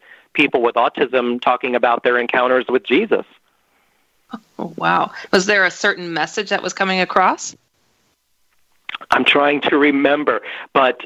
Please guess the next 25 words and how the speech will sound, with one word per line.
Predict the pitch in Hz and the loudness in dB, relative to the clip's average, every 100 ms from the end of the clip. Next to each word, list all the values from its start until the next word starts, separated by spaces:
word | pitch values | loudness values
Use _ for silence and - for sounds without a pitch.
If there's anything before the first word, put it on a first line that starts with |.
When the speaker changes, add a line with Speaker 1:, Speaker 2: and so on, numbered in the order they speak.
| - | 0
Speaker 1:
um, | 127 123 127 - | 2 2 0 0
it | 147 | 0
was | 147 131 | 0 0
really | 156 190 190 156 | 2 4 4 4
more | 143 147 147 147 - | 4 4 4 2 0
just | 143 143 135 | -2 0 -2
about, | 123 123 123 127 - - | 2 2 2 0 -6 -2
um, | 123 123 123 123 - - - | 0 2 0 -6 -10 -18 -2
you | 131 | 0
can | - 123 | 0 -2
do | 117 139 | 0 2
this, | 143 143 - - | 4 2 -2 0
you | 131 | 0
can | 135 127 123 | 2 0 0
sustain, | 127 - - 139 135 139 139 139 - - - | -4 -2 -2 0 2 2 2 -2 -4 -20 -8
you | 139 135 | 2 4
are | 131 117 | 4 4
loved. | 117 123 127 127 120 - - - | 2 4 4 2 0 -12 -6 0
You | |
know, | 160 165 | 2 2
we're | 160 180 | 0 -2
talking | - 294 277 285 | 0 0 0 0
about | 202 180 - | 2 0 0
folks | 180 180 - | -2 -2 -4
who, | - 151 139 135 | 0 2 2 0